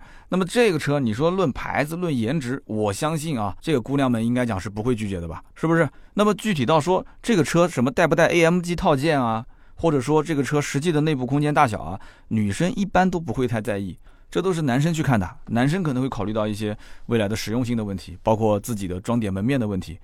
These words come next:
这个车讲起来是老婆开，但是自己平时也可以换着开开啊，就算调剂调剂这个生活中的心情啊，对不对？那么这样的一个情况下，老婆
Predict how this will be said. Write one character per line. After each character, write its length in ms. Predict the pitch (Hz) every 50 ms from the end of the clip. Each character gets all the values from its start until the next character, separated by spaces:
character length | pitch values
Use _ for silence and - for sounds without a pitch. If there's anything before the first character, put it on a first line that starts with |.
| - - - - -
这 100 | - 135
个 60 | 131
车 180 | 120 - 143 139
讲 200 | 123 - 113 147
起 80 | 143
来 80 | 127 117
是 60 | 113
老 140 | 120 101 95
婆 100 | 90 101
开， 180 | 95 107 117 117 - - - - - -
但 140 | - 135
是 120 | 123 131 139
自 160 | 127 151 151
己 120 | 117 101
平 160 | 92 104 120 135
时 160 | 110 123 131
也 180 | 117 98 73
可 160 | 73 - 131 151
以 80 | 151
换 220 | 113 - 143 127 104
着 60 | 92
开 140 | - - 104
开 200 | - 104 98 - - - - -
啊， 120 | - 90 90
就 120 | 87 131
算 160 | - 151 123
调 240 | 95 - - 90 113
剂 120 | 143 165 139
调 200 | 98 - 90 104
剂 180 | 113 117 101
这 100 | 90 98
个 340 | 87 87 92 90 80 80 82 - - - -
生 240 | - - - 147 147
活 140 | 127 117 113
中 140 | 117 127 127
的 100 | 113 92
心 180 | - - 160
情 160 | 165 107 92 80 -
啊， 240 | - 95 101 92 87
对 80 | - 135
不 60 | 135
对？ 140 | 131 120 - - - - -
那 80 | - 170
么 60 | 180 160
这 120 | - 208
样 120 | 214 208
的 80 | 185 165
一 40 | 156
个 80 | 156
情 140 | 143 - 135
况 120 | 143 147 139
下， 180 | 147 143 107
老 160 | - 131 123
婆 280 | 120 120 143 160 156 -